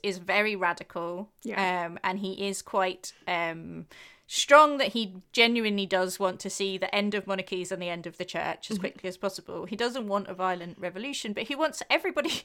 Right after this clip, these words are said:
Speaker 1: <laughs> he basically quite sweetly thinks that if everybody just reads the right philosophy, the right works,
Speaker 2: Then they'll realise
Speaker 1: then
Speaker 2: what
Speaker 1: they'll
Speaker 2: is
Speaker 1: be
Speaker 2: correct,
Speaker 1: convinced.
Speaker 2: and that is what he thinks.
Speaker 1: Yeah,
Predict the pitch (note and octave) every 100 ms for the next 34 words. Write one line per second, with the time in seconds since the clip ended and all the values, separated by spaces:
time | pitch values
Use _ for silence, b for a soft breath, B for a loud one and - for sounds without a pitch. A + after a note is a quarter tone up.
0 | - - - C4+ - D4+ E4 D4+ D#4 C4+
1 | C4 C4 B B - E4 - - C4+ C#4+
2 | - - F3 - - - G3+ - G#3+ G#3+
3 | B3 E3+ F#3+ - F#3 - F#3 F#3 E3+ -
4 | - F3 F3+ F3 - _ _ - - A3
5 | A3 F#3+ - F#3 G#3 B3 - F#3 F#3+ F#3
6 | F#3 G3 E3+ G#3+ - B3+ G#3+ G#3+ G#3+ G3+
7 | G3+ G#3 A3+ B3+ A#3+ A3 G#3+ G3+ F#3+ G3
8 | F#3+ F3+ G3 G#3 G3+ G3+ G#3 - - -
9 | - - _ - D#4 D4+ -